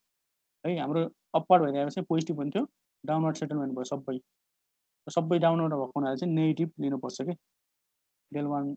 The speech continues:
एस, डेल्टा टू एस र डेल्टा थ्री एस को भ्यालु। बुझ्नुभयो? किन भन्दाखेरि रिडन्डेन्टको direction upward छ, हाम्रो settlement पनि upward भइदिएको भए positive हुन्थ्यो। तर यसमा चाहिँ के भयो त?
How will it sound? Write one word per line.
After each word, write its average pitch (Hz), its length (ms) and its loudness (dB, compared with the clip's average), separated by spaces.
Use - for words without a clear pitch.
एस, 196 240 -6
डेल्टा 139 180 -6
टू 139 140 -8
एस 165 280 -6
र 143 40 -6
डेल्टा 139 240 -8
थ्री 127 200 -8
एस 135 220 -10
को - 80 -12
भ्यालु। 135 200 -14
बुझ्नुभयो? 170 260 0
किन 202 220 2
भन्दाखेरि 156 440 0
रिडन्डेन्टको 180 480 2
direction 165 300 -2
upward 156 300 2
छ, - 80 -2
हाम्रो 143 580 -4
settlement 170 460 -2
पनि 190 100 -2
upward 165 320 4
भइदिएको 135 280 -4
भए 156 140 0
positive 160 520 -4
हुन्थ्यो। 135 360 -4
तर 180 240 4
यसमा 180 220 -2
चाहिँ 165 100 -2
के 196 100 2
भयो 147 200 2
त? 226 180 0